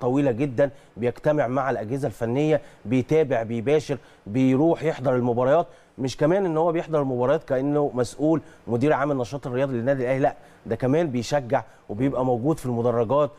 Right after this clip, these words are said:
وموجود مع جماهير النادي الأهلي ويدعم الفرق. فده صراحة اللي بنشوفه في النادي الأهلي، يعني ما بنشوفش ده في أي نادي تاني.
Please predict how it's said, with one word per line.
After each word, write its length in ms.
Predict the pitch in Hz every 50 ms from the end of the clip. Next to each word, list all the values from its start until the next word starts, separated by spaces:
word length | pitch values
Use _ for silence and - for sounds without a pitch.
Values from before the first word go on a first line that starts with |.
| - _ _ _ -
وموجود 720 | 107 131 139 147 147 139 123 131 127 123 117 151 165 127
مع 160 | 131 123 107 120
جماهير 380 | 113 123 123 127 131 147 156
النادي 240 | 143 131 139 143 139
الأهلي 420 | 127 117 123 143 143 143 143 143 - - - - -
ويدعم 440 | 101 123 143 160 156 139 123 127 127
الفرق. 400 | 113 101 - 151 165 175 170 -
فده 340 | - - 117 117 147 170 - - - - - _ _ _ _ _
صراحة 420 | - - 120 147 165 - - 151 165 147 - -
اللي 340 | 113 117 113 113 117 113 107 -
بنشوفه 560 | - 104 104 120 117 107 - 165 180 175 135 127
في 80 | 107
النادي 260 | 131 127 135 156 156
الأهلي، 460 | 139 117 117 131 127 113 104 98 92 92
يعني 180 | 98 98 101
ما 100 | 101 101
بنشوفش 360 | 104 107 98 - 160 151 - 143
ده 180 | 120 156 175 - - - - - -
في 160 | - 143 123
أي 180 | 131 151 156 147
نادي 220 | 143 151 143 139
تاني. 320 | 117 - 131 123 113 101